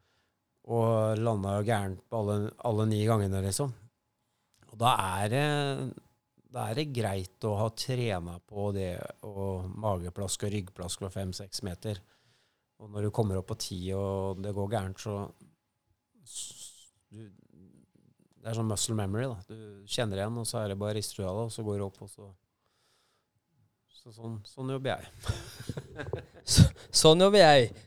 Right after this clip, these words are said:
Speaker 2: <laughs> Ja, men det er, jeg synes det er kjempeinteressant å høre, for det er jo, altså, det der å, jeg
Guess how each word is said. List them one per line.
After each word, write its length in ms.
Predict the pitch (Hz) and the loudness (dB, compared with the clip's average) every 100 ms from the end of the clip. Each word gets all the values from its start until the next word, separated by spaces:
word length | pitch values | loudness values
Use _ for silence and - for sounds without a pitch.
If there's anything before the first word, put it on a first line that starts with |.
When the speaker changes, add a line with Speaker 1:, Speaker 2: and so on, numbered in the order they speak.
| - - | -20 -12
Speaker 2:
<laughs> 260 | 139 - - - _ - | -10 -12 -20 -20 _ -2
Ja, 80 | 151 | 2
men 160 | 170 | 6
det 60 | 165 | 6
er, 60 | 156 | 4
jeg 80 | 151 | 0
synes 140 | 139 131 | -2 0
det 40 | 143 | 2
er 60 | |
kjempeinteressant 540 | 147 117 107 110 117 - | 2 0 -2 -2 0 2
å 20 | 160 | 4
høre, 240 | 117 101 | 4 2
for 80 | - 123 | 0 2
det 20 | |
er 140 | 104 110 | 2 2
jo, 120 | 131 123 - _ _ _ _ _ _ _ _ _ _ _ _ _ _ _ - - | 2 -2 -6 _ _ _ _ _ _ _ _ _ _ _ _ _ _ _ -20 -16
altså, 380 | - - 135 143 | -10 -4 -2 0
det 140 | 135 | 2
der 220 | 135 123 143 | 2 4 4
å, 60 | 139 139 139 139 135 117 - - _ _ _ _ _ _ _ _ _ _ | 4 4 2 0 -4 -8 -12 -20 _ _ _ _ _ _ _ _ _ _
jeg 80 | - | -12